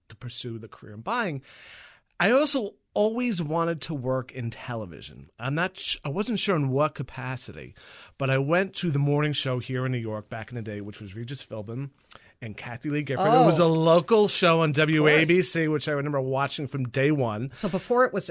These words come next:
Speaker 2: uh, national.
Speaker 1: Before it was syndicated national, yes.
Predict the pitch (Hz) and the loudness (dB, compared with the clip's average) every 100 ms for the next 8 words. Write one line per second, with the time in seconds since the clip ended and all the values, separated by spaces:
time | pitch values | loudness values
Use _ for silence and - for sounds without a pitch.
0 | - 175 - 151 117 - - 131 143 151 | -6 -6 -4 -4 -4 -12 -8 -4 2 4
1 | 165 - 165 139 131 110 131 139 127 117 | 4 2 0 0 -2 -4 -4 -4 -4 -4
2 | 127 131 113 - | -2 -2 -2 -8